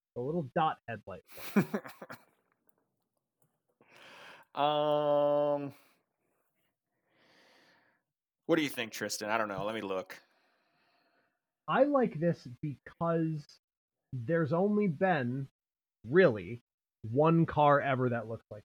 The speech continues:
Speaker 1: this. It's so unique. It's so of its era. For me, where this car runs into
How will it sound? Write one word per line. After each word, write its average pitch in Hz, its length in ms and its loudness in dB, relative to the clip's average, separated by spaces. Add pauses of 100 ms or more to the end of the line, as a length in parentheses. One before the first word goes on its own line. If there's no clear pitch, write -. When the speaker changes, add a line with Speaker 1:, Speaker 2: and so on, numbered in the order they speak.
Speaker 1:
this. - 100 -20 (1400)
It's - 300 -10 (220)
so 170 400 4
unique. 175 580 0 (500)
It's 139 200 -10
so 170 720 2
of 165 220 4
its 175 200 0 (160)
era. 131 480 -2 (1080)
For 147 120 0
me, 147 680 2
where 139 240 0
this 156 260 -2
car 202 260 -2
runs 160 260 0
into 117 180 -2